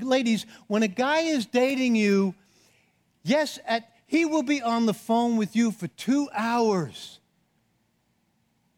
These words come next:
After you're married, you try keeping him on the phone for five minutes. See, when you're dating, he, he, he says, "Would you like to go to a movie?"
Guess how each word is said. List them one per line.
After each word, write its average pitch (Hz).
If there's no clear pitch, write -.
After 294
you're 254
married, 240
you 320
try 262
keeping 254
him 226
on 226
the 196
phone 233
for 190
five 185
minutes. 240
See, 311
when 285
you're 339
dating, 285
he, 320
he, 269
he 294
says, 285
"Would 226
you 269
like 269
to 277
go 277
to 262
a 240
movie?" 269